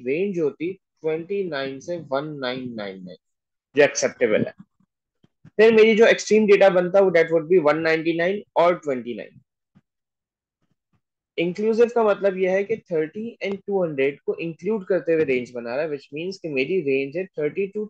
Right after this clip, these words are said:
टू हंड्रेड के बीच में। यहाँ पे मैंने टू हंड्रेड या फिर थर्टी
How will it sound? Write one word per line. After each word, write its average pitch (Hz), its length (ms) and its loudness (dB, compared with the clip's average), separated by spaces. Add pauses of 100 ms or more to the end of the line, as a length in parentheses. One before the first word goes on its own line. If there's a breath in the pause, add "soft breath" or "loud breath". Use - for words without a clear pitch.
(100)
टू 180 180 -4
हंड्रेड 107 300 -6
के 117 80 -16
बीच 95 240 -20
में। - 120 -20 (2750)
यहाँ 127 240 -8
पे 170 100 -2
मैंने 165 200 -2
टू 180 320 -2
हंड्रेड 180 360 -2 (540)
या 170 320 0
फिर 165 440 -4 (1400)
थर्टी 147 520 -4